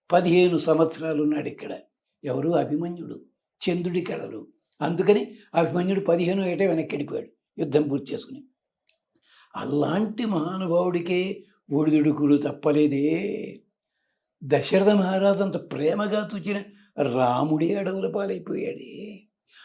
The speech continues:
అందరికంటే జాలి ఎవరి మీద పడాలో తెలిసినా సీతమ్మ రాముడితోటి ఉంది, లక్ష్మణ సహా భార్య నిద్రపోతూ ఉంది, మా త-, శృతకీర్తి ఉంది.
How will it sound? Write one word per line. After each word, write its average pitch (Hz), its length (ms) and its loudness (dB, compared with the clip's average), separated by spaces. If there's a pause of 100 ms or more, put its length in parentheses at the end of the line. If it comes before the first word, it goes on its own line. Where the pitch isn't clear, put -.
(160)
అందరికంటే 214 840 2
జాలి 175 320 4
ఎవరి 175 220 2
మీద 175 80 -8
పడాలో 170 220 -4
తెలిసినా 165 340 -10 (720)
సీతమ్మ 196 480 4
రాముడితోటి 160 640 6
ఉంది, 131 200 -10 (840)
లక్ష్మణ 196 320 4
సహా 185 180 8
భార్య 175 300 4
నిద్రపోతూ 165 560 0
ఉంది, - 280 -6 (960)
మా 160 240 2
త-, 170 320 2
శృతకీర్తి 202 760 2
ఉంది. 170 280 0